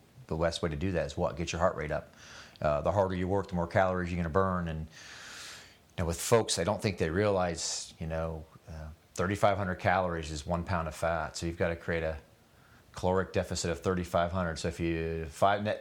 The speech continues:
negative five hundred on Monday, you gotta do that seven days in a row to lose one pound of fat. And that's, it's hard to do. Um, and so the, the more intense their cardio is, the, the better their, uh, caloric burn's gonna be.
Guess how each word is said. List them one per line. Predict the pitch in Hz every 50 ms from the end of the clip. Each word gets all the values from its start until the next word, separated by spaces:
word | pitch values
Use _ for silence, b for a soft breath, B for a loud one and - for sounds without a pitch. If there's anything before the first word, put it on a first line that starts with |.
| - 85
negative | 92 92 107 113 117 107 104
five | - - 110 107 104
hundred | 104 113 107 104
on | 101 101 95 95
Monday, | 101 107 113 101 87 82 85 87 87 92
you | 92 90
gotta | 98 90 87
do | 90
that | 90 82 -
seven | - - 98 90 95 90
days | 90 90 90 85
in | 85
a | 82
row | 90 92
to | 87 85
lose | 85 80
one | 85 85 82 82
pound | - 90 80 80
of | 78
fat. | - - 82 80 76 - -
And | - 78
that's, | 85 - - - - -
it's | - 87 -
hard | - 104 98 95 87
to | 85
do. | 82 76 90 92 87 80 80 - B B B B B B B B B B -
Um, | - 82 82 80 82 78 78 -
and | - 82 87
so | - - 92 90
the, | 85 82 80 80 78 - -
the | - 80 82 - 85 85
more | 92 98 104 104 101
intense | 98 92 92 - 107 101 92 -
their | - 85 80
cardio | - - - 101 101 98 90 87 85 85 85 85
is, | 85 82 82 85 80
the, | - 87 78 67 -
the | - 85
better | 80 82 90 87 82 82
their, | 80 80 78 - - 90 82
uh, | 80
caloric | - - - 90 85 80 -
burn's | - 85 82 85 82 -
gonna | - 80 76 73
be. | 73 73 73